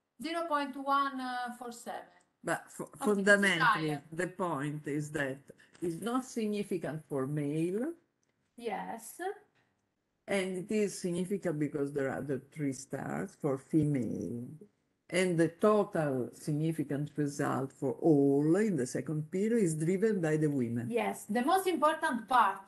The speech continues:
Speaker 1: or the all effect is driven by the female. Okay? There is li-, there is since migration square and cube in re-, in, uh, reality as, uh,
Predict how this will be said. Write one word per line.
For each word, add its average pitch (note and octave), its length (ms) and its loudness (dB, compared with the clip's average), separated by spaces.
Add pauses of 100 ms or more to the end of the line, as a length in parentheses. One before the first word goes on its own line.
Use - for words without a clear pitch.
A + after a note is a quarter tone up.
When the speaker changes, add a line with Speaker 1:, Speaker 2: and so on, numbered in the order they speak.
(460)
Speaker 1:
or C4+ 260 2
the A#3 240 -2 (120)
all C4 400 8 (280)
effect - 680 -2 (1080)
is B3+ 180 -8
driven D4 420 2
by A#3+ 160 2
the A3 120 -4
female. G#3+ 520 -10 (580)
Okay? G3 600 -8 (1200)
There D4 200 -2
is F#4+ 200 4
li-, E4+ 280 -4
there D4+ 220 -2
is F#4 140 -4
since D#4 220 -2
migration C#4 640 -4
square C4 340 2
and C#4 240 -6
cube C#4+ 300 -6
in B3 120 -2
re-, A#3+ 400 -6
in, A#3+ 300 -4
uh, A#3 420 -6
reality A#3+ 640 0
as, G3+ 380 -4
uh, G3 320 -6